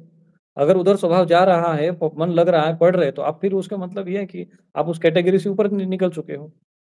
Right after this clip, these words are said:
यही सत्य, यही सत्यता है, यही व्याख्या है। अगर आप इसको सत्यता को नहीं स्वीकार करते हो तो आप कभी अध्यात्म को समझोगे नहीं, धर्म को समझोगे ही नहीं।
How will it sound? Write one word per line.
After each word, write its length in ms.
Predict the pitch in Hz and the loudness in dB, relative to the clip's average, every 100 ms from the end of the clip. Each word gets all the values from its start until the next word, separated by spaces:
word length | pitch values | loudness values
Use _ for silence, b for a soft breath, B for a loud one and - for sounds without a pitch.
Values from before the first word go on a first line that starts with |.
| _ _ _ _ _ _ _ - | _ _ _ _ _ _ _ 0
यही 180 | 202 254 | 2 2
सत्य, 480 | 262 262 262 - | -2 -4 -14 -8
यही 160 | 175 226 | -2 0
सत्यता 460 | 254 247 262 233 180 | 0 -2 2 2 2
है, 180 | 139 | 0
यही 120 | 165 214 | 0 2
व्याख्या 360 | 196 196 180 | 0 0 -6
है। 160 | 127 120 | -6 -8
अगर 180 | 135 156 | -2 -2
आप 180 | 180 | 0
इसको 220 | 202 - 185 | -4 -8 -12
सत्यता 380 | 170 185 190 | -10 -6 -4
को 140 | 185 185 | -2 -4
नहीं 240 | 147 160 | -2 -2
स्वीकार 320 | 185 190 190 | 0 2 2
करते 280 | 185 175 175 | 2 -4 -4
हो 60 | 196 | -6
तो 100 | 185 | -4
आप 240 | 165 165 160 | -4 -4 -2
कभी 140 | 170 | -2
अध्यात्म 420 | 160 147 147 156 | -2 0 -2 -4
को 100 | 160 | -6
समझोगे 400 | 160 139 143 147 | -6 -6 -6 -4
नहीं, 100 | 165 | -4
धर्म 240 | 143 127 139 | -4 -6 -6
को 100 | 165 | -6
समझोगे 380 | 151 147 160 | -6 -6 -6
ही 80 | 135 | -6
नहीं। 140 | 120 | -10